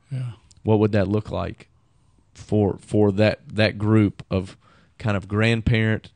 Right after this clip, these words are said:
Speaker 2: to ch-, grandchild age group work together.
Speaker 1: Well, I,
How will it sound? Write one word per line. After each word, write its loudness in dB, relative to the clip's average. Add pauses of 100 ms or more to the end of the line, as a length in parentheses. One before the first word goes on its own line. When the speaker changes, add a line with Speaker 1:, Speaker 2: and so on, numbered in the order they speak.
Speaker 2:
to -10
ch-, -6 (280)
grandchild 2
age 2
group 0
work 0
together. -6
Speaker 1:
Well, -4
I, -6